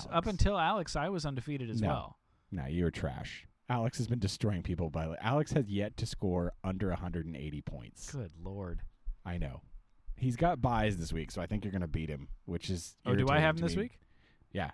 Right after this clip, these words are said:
Speaker 2: you got him this
Speaker 1: Yes.
Speaker 2: week, and the Cowboys are on a bye, so obviously Dak Prescott is out, which will slow him down, I think. Um,
Speaker 1: What killed me, I was actually in all three of our leagues.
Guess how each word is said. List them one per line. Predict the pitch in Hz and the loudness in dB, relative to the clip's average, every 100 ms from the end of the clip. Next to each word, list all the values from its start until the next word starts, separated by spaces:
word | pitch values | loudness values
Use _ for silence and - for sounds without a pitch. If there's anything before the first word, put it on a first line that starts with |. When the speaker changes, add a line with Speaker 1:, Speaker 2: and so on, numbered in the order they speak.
| 98 | -2
Speaker 2:
you | 113 | 2
got | 160 123 | 4 4
him | 110 | 2
this | 107 | 2
Speaker 1:
Yes. | |
Speaker 2:
week, | 110 110 - | 2 0 0
and | 92 92 90 | -2 0 0
the | 82 | 0
Cowboys | 98 90 90 87 | 0 0 2 2
are | 82 | 2
on | 78 | -2
a | 73 | -2
bye, | 76 71 67 65 | -2 -2 -4 -6
so | - 76 71 | -4 -2 -2
obviously | 78 71 73 - 73 | -2 -2 -4 -4 -4
Dak | 69 67 69 | -2 -4 -6
Prescott | - 71 - 64 | -8 -6 -8 -8
is | 58 | -8
out, | 65 58 58 | -10 -6 -8
which | 69 | -6
will | 65 64 | -8 -8
slow | - 69 | -6 -6
him | 69 | -6
down, | - 53 | -10 -10
I | 57 | -8
think. | - - - - | -10 -12 -18 -10
Um, | 92 78 67 - - - - | -8 -8 -10 -20 -20 -20 -10
Speaker 1:
What | 139 - | -6 -2
killed | 196 202 170 | 2 2 0
me, | 170 | 0
I | 151 160 | 2 2
was | 175 | 2
actually | 160 156 165 151 143 | 0 -2 -4 -2 -2
in | 139 143 139 | -4 -6 -6
all | 143 156 | 0 0
three | - 151 147 | 2 0 0
of | 123 | 0
our | 113 | -2
leagues. | 101 92 87 - - | -2 -6 -8 -12 -14